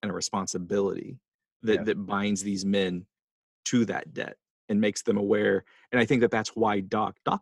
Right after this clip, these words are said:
Speaker 1: goes, keep moving to skip ahead before we work our way back. Doc knows who Adrian Prussia is, and he knows what the bats on that wall mean. And he's probably sitting there beginning to connect some dots to the bump on the back of his head from Channel View Estates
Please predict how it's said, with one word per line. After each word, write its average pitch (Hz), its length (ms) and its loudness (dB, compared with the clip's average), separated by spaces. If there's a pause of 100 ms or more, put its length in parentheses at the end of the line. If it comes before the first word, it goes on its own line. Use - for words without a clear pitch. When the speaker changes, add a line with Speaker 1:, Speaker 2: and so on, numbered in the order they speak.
Speaker 1:
goes, 95 300 0 (480)
keep - 180 -6 (120)
moving 101 380 0 (140)
to - 80 -14
skip - 260 -2
ahead 101 260 -2
before 101 200 -8
we 92 120 2
work 92 200 -4
our 90 100 -4
way 92 140 -4
back. 131 240 0 (420)
Doc 190 240 2
knows 95 580 2
who 98 120 0
Adrian 95 320 -2
Prussia 92 300 -8
is, 113 160 -2
and 110 120 -2
he 127 160 -2
knows 107 520 2
what 95 140 -4
the 95 80 -4
bats 95 420 -6
on 92 200 -10
that 92 220 -10
wall 101 340 -4
mean. 107 540 -6 (280)
And 120 80 0
he's 156 140 2
probably 180 340 4
sitting 147 300 -2
there 110 160 -2
beginning 110 380 0
to 101 180 -2
connect 113 340 -4
some 98 160 -2
dots 107 300 -6
to 110 100 -2
the 95 80 0
bump 117 300 0
on 95 120 -4
the 95 80 -4
back 98 260 -6
of 98 60 -4
his 92 200 0
head 107 320 -2
from 101 160 -6
Channel 98 260 -6
View 95 220 -6
Estates 107 420 0